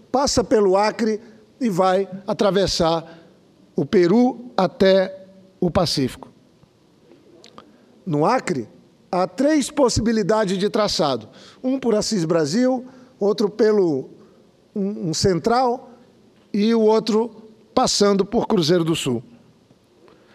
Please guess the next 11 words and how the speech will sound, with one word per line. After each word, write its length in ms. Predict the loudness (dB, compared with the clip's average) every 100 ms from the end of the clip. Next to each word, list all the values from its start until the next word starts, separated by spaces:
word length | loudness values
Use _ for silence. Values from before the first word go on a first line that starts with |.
| _ _ _
Alguns 460 | 0 2 4 2 2
podem 240 | 2 2
perguntar: 560 | 4 2 2 2 2 2
"Mas 380 | 2 0 -4 -10 -20 -6
por 160 | -4 -2
que 100 | 0
os 140 | 0
chineses 420 | 0 2 2 2
estão 440 | 0 0 2 2 -2 -12 -16 -6
interessados?" 800 | -2 2 2 0 -2 -4 -8 -18 _ _ _ _ _ _ _ _ _ _ _ _ _ _ _ _
Ora, 440 | -2 0 0 -2